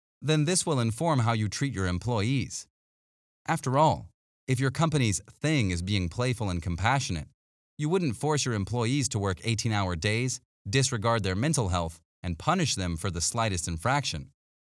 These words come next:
Instead, you might provide soothing music in your offices, a dedicated hub for naps, breaks, and moments of relaxation,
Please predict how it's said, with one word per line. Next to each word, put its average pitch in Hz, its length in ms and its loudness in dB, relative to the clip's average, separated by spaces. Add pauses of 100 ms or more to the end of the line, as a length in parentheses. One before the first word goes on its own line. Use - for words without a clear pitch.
(640)
Instead, 165 540 2
you 139 80 2
might 143 220 2
provide 123 340 2
soothing 110 340 2
music 117 320 0
in 101 120 0
your 82 120 -2
offices, 131 600 0 (160)
a 98 80 -4
dedicated 113 500 0
hub 110 260 0
for 98 140 -4
naps, 110 480 -2 (160)
breaks, 110 500 0 (140)
and 101 140 0
moments 139 320 0
of 95 100 -2
relaxation, 95 760 -2